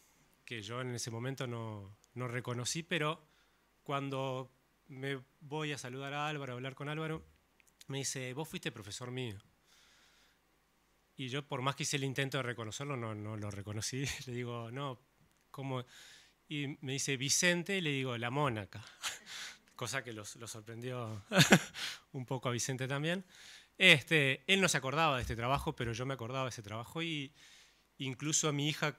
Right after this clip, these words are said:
que estudia diseño, se lo había mostrado como, como un ejemplo de,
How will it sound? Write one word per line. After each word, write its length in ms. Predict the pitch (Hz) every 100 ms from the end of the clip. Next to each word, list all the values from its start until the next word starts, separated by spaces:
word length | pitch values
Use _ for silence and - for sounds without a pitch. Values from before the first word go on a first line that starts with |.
| - _ _ -
que 60 |
estudia 300 | 113 147 143
diseño, 560 | 131 - 156 156 175 - _ _ _ _ - -
se 160 | - 143
lo 80 | 127
había 160 | 127
mostrado 400 | 123 107 139 131
como, 420 | 113 107 101 98 107 _ _ _ _
como 240 | - 123 123
un 120 | 127
ejemplo 540 | 117 - 127 117 113
de, 200 | 104 98